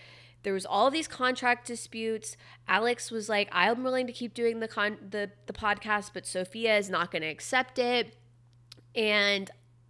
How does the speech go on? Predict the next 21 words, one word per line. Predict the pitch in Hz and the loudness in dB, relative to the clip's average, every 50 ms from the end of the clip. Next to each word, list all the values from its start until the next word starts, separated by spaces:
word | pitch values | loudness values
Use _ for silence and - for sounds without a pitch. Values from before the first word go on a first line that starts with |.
| _ _ - | _ _ -8
that's | 220 196 202 190 190 - - - | 0 4 4 4 4 2 -2 0
where | 190 180 180 | 0 0 0
we | 175 175 | 0 -4
stand. | 175 - - - - - - - 180 190 - - - - - - - - - | -6 -6 -8 -8 -8 -8 -12 -14 -14 -16 -16 -18 -20 -20 -20 -20 -20 -20 -6
So | - 226 202 | -4 -4 -2
she's | 196 - 226 208 196 202 | -2 -2 -4 -4 0 0
like, | 190 185 180 - | 0 0 2 4
"I'll, | 175 185 220 262 294 277 220 - - - - | 4 6 6 6 4 0 -2 -10 -18 -4 2
I'll | - 196 214 247 269 269 262 - | 4 6 6 6 4 2 -2 -8
separate | - - - 247 240 - 233 226 220 - | -10 -2 0 0 2 2 2 2 2 2
from | 226 220 220 | -2 -6 -6
Sophia | 220 220 214 214 - 220 208 208 202 202 196 190 - | -6 -6 -6 -6 -8 -6 -2 0 0 2 0 0 -4
and | 180 170 - | -6 -6 -2
I'll | - 180 196 208 | 0 2 2 0
just | 208 214 208 - - | -2 -6 -10 -8 -6
do | 220 214 | -6 -4
my | 214 208 190 | -2 -2 -2
own | - 185 196 196 196 | -2 -4 -4 -6 -4
podcast | - 196 185 185 185 196 180 185 - | -2 -2 -2 -2 -2 -4 -4 -4 -4
on | 175 175 185 - | -8 -8 -10 -12
Sp-, | - - - - 202 | -16 -18 -20 -20 -20